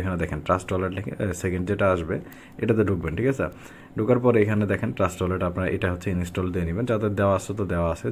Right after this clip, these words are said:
যাদের দেওয়া নাই তারা এখান থেকে একটু ইনস্টল করে নেবেন, ঠিক আছে? আমার যেহেতু করা আছে আমি আর করতেছি না, আমি আপনাদেরকে একদম নতুন একটা অ্যাকাউন্ট খুলে দেখাচ্ছি, ঠিক আছে? কীভাবে কী করবেন। তো এখানে আমি ট্রাস্ট ওয়ালেটে <clears throat> একটা ক্লোন করা আছে, তো আমি এটা থেকে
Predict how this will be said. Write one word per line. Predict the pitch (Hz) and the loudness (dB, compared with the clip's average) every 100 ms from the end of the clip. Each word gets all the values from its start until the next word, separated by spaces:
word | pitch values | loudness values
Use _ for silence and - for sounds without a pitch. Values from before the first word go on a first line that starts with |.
| 104 | -2
যাদের | 90 87 90 | -2 -2 0
দেওয়া | 101 113 | 2 2
নাই | 156 131 | 0 0
তারা | 87 | 0
এখান | 87 82 | -2 -4
থেকে | 85 82 | -6 -4
একটু | 82 | -4
ইনস্টল | 78 - - - | -4 -6 -8 -4
করে | 82 | -4
নেবেন, | 71 78 | -4 -4
ঠিক | 120 135 | -4 -4
আছে? | 160 - - - - | -6 -10 -20 -12 -4
আমার | 87 90 | -2 -2
যেহেতু | 90 92 | -4 0
করা | 101 98 | 2 0
আছে | 98 - 98 | -2 -4 -2
আমি | 90 | 0
আর | 85 - | -2 -2
করতেছি | 87 - - 104 | -6 -6 -4 -2
না, | - - - - - | -2 -6 -18 -18 -6
আমি | 101 95 | 0 2
আপনাদেরকে | 101 95 92 92 | 2 0 0 0
একদম | 92 90 | 0 0
নতুন | 95 92 87 | 0 0 -2
একটা | 90 | -2
অ্যাকাউন্ট | 87 85 98 | -2 0 -2
খুলে | - 90 95 | -2 0 0
দেখাচ্ছি, | 85 - - | -2 -6 -4
ঠিক | 127 | -2
আছে? | 120 123 | 0 -2
কীভাবে | 90 87 85 | -2 -2 -2
কী | 85 92 | -4 -2
করবেন। | 78 69 - - - - - | -2 -4 -8 -18 -20 -18 -4
তো | 101 | -2
এখানে | 117 110 | 0 2
আমি | 117 113 | 0 2
ট্রাস্ট | 104 - | 0 2
ওয়ালেটে | 104 101 87 90 | 0 0 0 -2
<clears throat> | - - - 85 85 - 98 - - - - - - - - - - 95 | -2 -10 2 6 8 8 6 0 -16 -20 -20 -20 -20 -20 -20 -20 -8 -4
একটা | 92 87 | -2 2
ক্লোন | 104 104 95 | 4 4 4
করা | 87 | 2
আছে, | 85 127 | 2 0
তো | 120 | 0
আমি | 113 101 | 2 2
এটা | 107 104 | 0 0
থেকে | 87 | 0